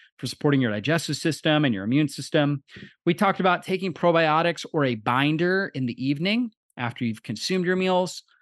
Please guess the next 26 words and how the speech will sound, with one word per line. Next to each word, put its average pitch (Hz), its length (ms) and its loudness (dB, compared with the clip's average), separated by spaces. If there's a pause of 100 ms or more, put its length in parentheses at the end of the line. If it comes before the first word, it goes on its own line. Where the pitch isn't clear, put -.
(340)
to 127 100 -4
help 147 260 2
your 143 100 0
body 131 320 0
detoxify 135 920 0
and 92 100 -12
cleanse 131 280 -4
itself 117 360 -2
out. 139 280 2 (640)
And 143 160 2
then 123 280 0 (560)
number 185 220 2
ten, 196 220 2
I 160 80 2
talked 143 240 -2
about 131 220 0 (240)
being 160 460 2
in 139 200 2
a 127 240 -2
present 135 560 -4
moment 120 500 -4
state, - 420 -8 (100)
having 120 280 -4
present 123 380 -4
moment 117 340 -4
consciousness, 143 840 -4